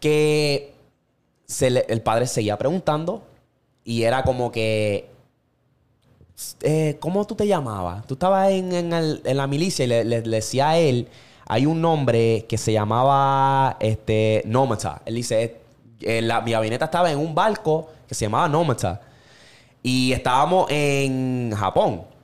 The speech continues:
Pues, él se puso a buscar y le dijo, "¿Tú se, te sabes tu nombre?" Y el nene decía, "Sí, yo me llamo James también." So, se pusieron a buscar, pam, pam, pam,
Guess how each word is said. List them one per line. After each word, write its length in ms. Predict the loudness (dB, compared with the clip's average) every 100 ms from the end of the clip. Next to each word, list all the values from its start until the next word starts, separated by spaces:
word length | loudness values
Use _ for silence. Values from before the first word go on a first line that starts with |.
| _ _ -2
Pues, 640 | 0 2 0 -4 -8 -12 _ _ _ _ _ -10
él 100 | -4
se 180 | -2
puso 260 | -2 -2 0
a 20 |
buscar 240 | 0 0 0
y 40 |
le 80 | 0
dijo, 220 | 0 -2
"¿Tú 260 | -4 -10 -4
se, 160 | -2
te 120 | -2
sabes 260 | -2 0 0
tu 100 | -2
nombre?" 360 | -2 0 -2 -4
Y 120 | -4
el 80 | -4
nene 180 | -2 -4
decía, 340 | -4 -4 -4 -4
"Sí, 160 | -8
yo 80 | -6
me 100 | -6
llamo 220 | -4 -4 -4
James 460 | -4 -4 -6 -12 -10
también." 440 | -8 -4 -6 -6 -12 _ _ _ _ _ _ _ _ _ _ _ -12
So, 140 | -6
se 140 | -4
pusieron 340 | -4 -4 -4 -4
a 40 |
buscar, 420 | -6 -6 -4 -2 -2 -6 -12 _ _ _
pam, 140 | -20 -18
pam, 200 | -16 -12
pam, 240 | -12 -12